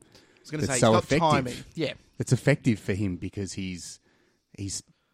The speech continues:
Speaker 2: sort of the straight man, but
Speaker 1: But
Speaker 2: he's
Speaker 1: can be a
Speaker 2: also,
Speaker 1: funny
Speaker 2: like, the
Speaker 1: straight man.
Speaker 2: yeah, but he's also, like, the serious looking.
Speaker 1: Yeah.
Speaker 2: Yeah. So
Speaker 1: Yeah.
Speaker 2: I think, yeah, no,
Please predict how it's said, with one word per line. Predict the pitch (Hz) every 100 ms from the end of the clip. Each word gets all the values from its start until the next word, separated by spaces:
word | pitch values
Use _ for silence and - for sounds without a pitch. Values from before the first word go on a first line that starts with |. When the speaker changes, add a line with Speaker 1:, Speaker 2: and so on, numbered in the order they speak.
| _
Speaker 2:
sort | - - 127 143
of | 123
the |
straight | 113 - 113 -
man, | 104 101 98
but | 92 95
Speaker 1:
But |
Speaker 2:
he's | 92
Speaker 1:
can | -
be | 101
a |
Speaker 2:
also, | 120 - 98
Speaker 1:
funny | 98
Speaker 2:
like, | 123
the | 107
Speaker 1:
straight | 90 85 -
man. | 107 107
Speaker 2:
yeah, | 113 87
but | 85
he's | 92 101
also, | 90 - 92
like, | 85 85 -
the | 85 82 -
serious | - - 92 87 85 -
looking. | 87 87 82 87 _ _ _
Speaker 1:
Yeah. | _ _ _ _ _ _ _ -
Speaker 2:
Yeah. | 82 131 - -
So | - -
Speaker 1:
Yeah. |
Speaker 2:
I | 87
think, | 90 - - _ _ _ _ _ _ _ _ _ _
yeah, | - - - _ _
no, | -